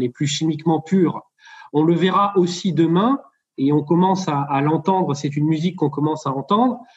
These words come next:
avec ce dont je parlais à l'instant, le survivalisme, ou même une certaine forme de collapsologie inquiète. Ce sont des pensées qui, dans les deux cas, cherchent à réinstitutionnaliser le social,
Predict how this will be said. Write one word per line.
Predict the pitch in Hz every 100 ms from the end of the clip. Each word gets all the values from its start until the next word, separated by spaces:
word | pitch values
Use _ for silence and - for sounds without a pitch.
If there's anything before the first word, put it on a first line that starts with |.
| - -
avec | 147 190 202
ce | -
dont | 156 151
je | -
parlais | 151 165
à | 165
l'instant, | 175 175 202
le | 170
survivalisme, | 143 165 147 160 175 190 - - 127
ou | 160 165 151
même | 156 185
une | 156
certaine | 147 165 156 165
forme | 185 196
de | 165
collapsologie | 147 170 170 - 165 165 156 190
inquiète. | 175 - 147 - _ _ _ _ _ -
Ce | 190
sont | 175 233
des | 180
pensées | 185 185 254
qui, | -
dans | 170 160 - _ -
les | 151 160 175
deux | 175 190
cas, | 214 247
cherchent | 233 214 -
à | 180
réinstitutionnaliser | 165 208 208 185 180 - 180 175 170
le | 170 143
social, | 151 143 233